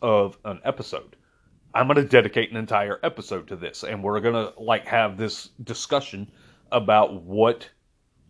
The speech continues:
would these American kaiju have been like if America, Hollywood, had continued shelling out movies like they would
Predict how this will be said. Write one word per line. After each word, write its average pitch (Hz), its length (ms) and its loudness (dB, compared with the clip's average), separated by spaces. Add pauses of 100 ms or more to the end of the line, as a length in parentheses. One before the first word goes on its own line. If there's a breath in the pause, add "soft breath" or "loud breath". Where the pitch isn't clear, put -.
would 117 420 4
these 110 480 -4
American 120 680 0
kaiju 107 680 -2
have 117 280 0
been 202 220 2
like 98 500 -6 (440 soft breath)
if 131 360 0 (140)
America, 127 880 2
Hollywood, 120 720 2
had 120 260 -4
continued 123 760 -8 (320 soft breath)
shelling 131 540 6
out 151 240 6
movies 113 500 -6
like 113 300 4
they 113 240 0
would 113 680 -2